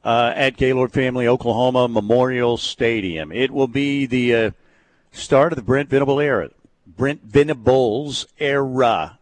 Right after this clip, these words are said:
And, uh, I think Sooner fans are fired up, very fired up. They, they saw what was slowly becoming a, uh, n-, not a,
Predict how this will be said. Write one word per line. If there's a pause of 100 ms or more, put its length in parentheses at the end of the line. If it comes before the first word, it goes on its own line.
And,
uh,
I
think
Sooner
fans
are
fired
up,
very
fired
up. (480)
They,
they
saw
what
was
slowly
becoming
a,
uh,
n-,
not
a,